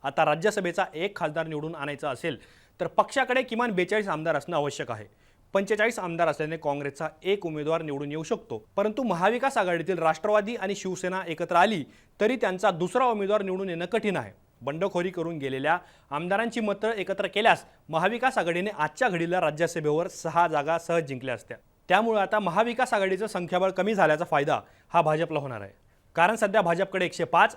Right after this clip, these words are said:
राष्ट्रवादी दादा गटाकडे अडोतीस आणि शिवसेना शिंदे गटाकडे चाळीस आमदार आहेत. परिणामी भाजप तीन जागावर सहज जिंकू शकतं, अशी सध्याची स्थिती आहे. दादा आणि शिंदे गटालाही प्रत्येकी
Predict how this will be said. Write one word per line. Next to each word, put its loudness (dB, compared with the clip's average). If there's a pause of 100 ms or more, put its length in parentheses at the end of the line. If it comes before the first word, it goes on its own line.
राष्ट्रवादी -2
दादा 4
गटाकडे 0
अडोतीस -2 (280)
आणि -4
शिवसेना -2
शिंदे -2
गटाकडे 0
चाळीस 2
आमदार -4
आहेत. -8 (340)
परिणामी -4
भाजप -2
तीन -2
जागावर 4
सहज -2
जिंकू -8
शकतं, -2 (420)
अशी -2
सध्याची -2
स्थिती -6
आहे. -4 (480)
दादा 4
आणि 0
शिंदे -4
गटालाही 0
प्रत्येकी -8